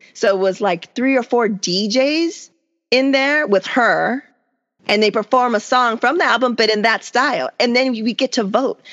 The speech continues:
So the first one, it was too late for the Supernatural Bear, and he loves her 'cause I, 'cause I love her. And so he got to be a part of it, and he got, he loved voting.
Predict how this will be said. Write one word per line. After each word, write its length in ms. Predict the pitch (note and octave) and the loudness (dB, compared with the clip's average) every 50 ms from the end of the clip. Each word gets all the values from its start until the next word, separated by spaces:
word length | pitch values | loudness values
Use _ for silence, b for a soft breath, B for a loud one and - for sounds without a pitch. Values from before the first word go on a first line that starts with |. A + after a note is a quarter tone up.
| B B B | B B B
So 320 | - - C#4+ C4 A#3+ - _ _ _ _ _ _ | -2 0 0 0 0 -2 _ _ _ _ _ _
the 220 | - F#3 G#3 A3+ | -4 -2 -2 -2
first 280 | - D#4 E4+ F#4+ - - | 0 0 -2 -2 0 0
one, 200 | D4+ C#4 B3+ - | -2 -2 0 -2
it 100 | - A#3 | -2 -2
was 140 | A3+ A3+ | -2 -4
too 160 | - - C4 A#3+ | -4 -4 -2 0
late 260 | A#3 A#3+ F3 - - | 0 0 -2 -2 0
for 300 | A#3 A#3 A3+ A3 A3 G#3+ | 0 2 2 2 2 0
the 80 | A3 | -2
Supernatural 560 | A#3+ - A3 - A#3 A3 A3 A3 - - G#3 F#3+ | -2 -4 -2 0 2 2 2 2 0 0 0 2
Bear, 420 | A3 A#3+ A#3 G3+ G3 G#3 A3 C4+ B B B B B | 2 2 2 2 2 0 -2 -4 B B B B B
and 120 | - - B3+ | 2 2 2
he 100 | A#3 A#3+ | 4 4
loves 300 | A3+ A3+ A#3 B3 A#3+ - | 2 2 2 2 2 0
her 160 | G3 G3 G3 | 0 0 0
'cause 180 | - F#3+ D#3+ | 0 -2 -2
I, 120 | E3+ D#3 - | 0 -2 -2
'cause 220 | - - - E3 | -2 -4 -2 0
I 140 | G3 A3 A#3 | 2 2 2
love 240 | G#3+ F#3+ E3+ D#3+ D#3 | 2 2 0 0 0
her. 240 | E3+ F3+ G3+ A#3+ - _ - | -2 -2 -2 -4 -8 _ -4
And 120 | - G3+ | -4 -2
so 140 | G3 - G3 | -2 -2 -4
he 200 | G#3 - - C4 | -2 -2 -4 -2
got 220 | B3 C#4+ A#3+ - - | 0 0 -2 0 -2
to 80 | A3+ | -2
be 140 | G3+ G#3+ G#3 | -2 0 -2
a 60 | G#3+ | -2
part 340 | G#3+ - - G#3 A3+ B3 A#3+ | -2 -2 0 0 2 2 0
of 100 | G#3+ E3+ | 0 0
it, 320 | E3 D#3 D#3 F#3 A3 - - _ | 0 0 0 -2 -4 -6 -12 _
and 120 | - G3 A#3 | -4 -2 0
he 100 | A#3 G3+ | 0 0
got, 200 | F#3+ A#3 F#3 G3 | 0 0 0 2
he 120 | A#3+ C#4+ | 0 0
loved 560 | B3 A3 A3 A3+ A#3 A#3+ B3+ C4 A3+ F#3 F#3 | 2 2 2 2 4 4 2 2 0 -6 -2
voting. 540 | E3+ F#3+ F#3+ F#3 F#3 F#3+ G3+ A#3 C4 E4 E4+ | 0 0 2 2 0 -2 -2 -4 -4 -6 -10